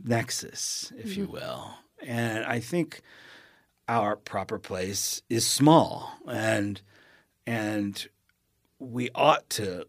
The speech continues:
Speaker 1: l-, learn from and, and, and live in accordance with,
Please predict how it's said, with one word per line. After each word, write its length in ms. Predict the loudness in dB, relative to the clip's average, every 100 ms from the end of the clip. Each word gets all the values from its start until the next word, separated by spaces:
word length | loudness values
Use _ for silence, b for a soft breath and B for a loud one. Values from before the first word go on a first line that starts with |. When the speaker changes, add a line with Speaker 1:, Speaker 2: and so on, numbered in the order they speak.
| _
Speaker 1:
l-, 180 | -12 -12 -16 -14
learn 680 | -6 -2 0 0 0 0 -4
from 540 | -4 -4 -4 -8 -10
and, 280 | -10 -12 -14 _ _ _ _ _ -16
and, 180 | -14 -12 -10
and 240 | -8 -8
live 680 | 0 2 4 2 -4 -12 -14 b b b b b _ -8
in 180 | -2 -2
accordance 800 | -2 -4 -2 -2 -2 -4 -6 -6
with, 640 | -6 -8 -8 -12 -14